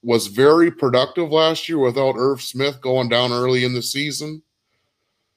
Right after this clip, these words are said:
Uh, the third guy I went with was La'el Collins. Now, this guy's twenty-nine years old.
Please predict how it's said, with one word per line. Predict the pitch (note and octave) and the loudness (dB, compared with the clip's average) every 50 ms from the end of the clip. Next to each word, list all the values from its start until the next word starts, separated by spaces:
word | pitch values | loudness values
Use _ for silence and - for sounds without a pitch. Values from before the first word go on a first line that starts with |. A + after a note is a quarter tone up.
| _ _ _ _ _ _ _ _ _ - | _ _ _ _ _ _ _ _ _ -4
Uh, | - C3+ C3+ C3+ C3 | 0 2 2 4 2
the | B2+ B2+ A#2 | 2 0 0
third | - - E3+ F3+ F#3 F3+ | 2 4 4 4 4 2
guy | E3 F3 E3+ E3+ F3 F3 | 2 4 4 6 6 6
I | |
went | E3+ E3 F3 F3 D#3+ | 4 4 2 2 2
with | - F3 F3+ E3+ F3 - | 0 0 0 0 -2 -2
was | D3+ C#3 B2+ A2 A2+ | -2 -2 -2 0 0
La'el | B2 B2 C3 C#3 D3 D#3+ E3 E3+ F3 F3 - | 0 0 2 4 4 4 4 2 0 -2 -6
Collins. | - - C#3 C#3+ D3 D#3 D#3+ D3 A#2 F#2+ D#2 - - - - | -6 -4 -2 0 0 0 0 -2 -2 -4 -6 -8 -8 -8 -4
Now, | C3 C3 | -2 0
this | C3+ D#3 F#3 - - | 2 2 2 0 -2
guy's | - A3 G#3+ A3 G#3+ G#3 - | -4 -4 -2 -2 -2 -4 -6
twenty-nine | - - - C#3+ D#3 D3+ D3+ F3 F#3+ G3+ F#3 F3 E3+ E3+ F3 F3 | -10 -12 -6 -2 0 0 2 0 0 0 0 0 2 2 0 0
years | F3 E3+ F3 E3+ D#3+ C#3 | 2 2 2 0 0 2
old. | C#3+ B2+ A#2+ A2+ A2+ A2+ A#2 | 2 4 6 6 6 4 2